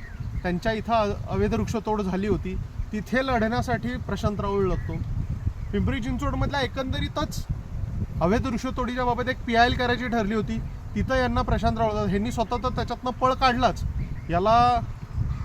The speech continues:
अनेक लोक, मी आता नाव नाही घेणार, अनेक लोक ह्याला साक्षीदार आहेत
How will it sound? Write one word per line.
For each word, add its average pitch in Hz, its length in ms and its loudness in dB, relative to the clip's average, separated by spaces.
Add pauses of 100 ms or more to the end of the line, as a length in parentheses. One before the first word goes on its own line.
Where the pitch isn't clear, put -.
(120)
अनेक 208 340 2
लोक, 247 280 2 (440)
मी 185 80 -2
आता 202 140 -2
नाव 190 300 2
नाही 254 140 2
घेणार, 202 280 2
अनेक 202 340 0
लोक 233 280 0 (640)
ह्याला 196 200 2
साक्षीदार 208 520 0
आहेत 196 120 -6